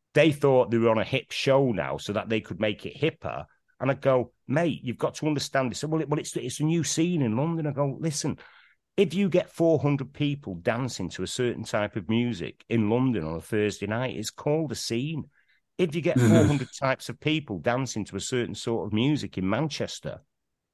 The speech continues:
Speaker 1: it's called a night out." It doesn't,
Speaker 2: <laughs>
Speaker 1: you know, it, it's all
Speaker 2: Yeah,
Speaker 1: made up.
Speaker 2: yeah.
Speaker 1: You know, so we had this whole acid jazz thing, you know, where it was like, you know, bands like Corduroy and, um,
Speaker 2: Mm.
Speaker 1: Mother Earth and that.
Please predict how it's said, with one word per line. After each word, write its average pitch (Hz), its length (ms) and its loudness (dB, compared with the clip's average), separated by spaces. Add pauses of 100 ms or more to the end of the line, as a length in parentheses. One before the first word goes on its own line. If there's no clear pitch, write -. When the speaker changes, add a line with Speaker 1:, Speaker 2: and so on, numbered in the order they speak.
(160)
Speaker 1:
it's 139 140 -2
called 175 420 2
a 151 60 6
night 107 420 2
out." 143 280 0 (840)
It 151 220 0
doesn't, 156 580 6
Speaker 2:
<laughs> - 60 -20
Speaker 1:
you - 400 -8
know, 165 120 8
it, 147 320 2
it's 156 260 0
all 160 100 10
Speaker 2:
Yeah, 135 260 8
Speaker 1:
made 131 160 2
up. 127 100 4
Speaker 2:
yeah. 104 300 6 (120)
Speaker 1:
You - 160 -8
know, 160 100 6
so 143 140 0
we 147 60 4
had 160 160 2
this 139 140 -4
whole 139 340 0
acid 135 380 -4
jazz 151 420 2
thing, 85 380 0
you 113 80 2
know, 123 160 4
where 113 280 6
it 92 60 -2
was 101 100 -6
like, 107 180 2
you 107 40 -4
know, 107 140 0
bands 107 400 -2
like 104 260 -2
Corduroy 90 1080 0
and, 78 260 -4
um, 80 460 -4
Speaker 2:
Mm. 139 380 6
Speaker 1:
Mother 110 300 4
Earth 123 440 4
and 101 200 0
that. 87 340 -2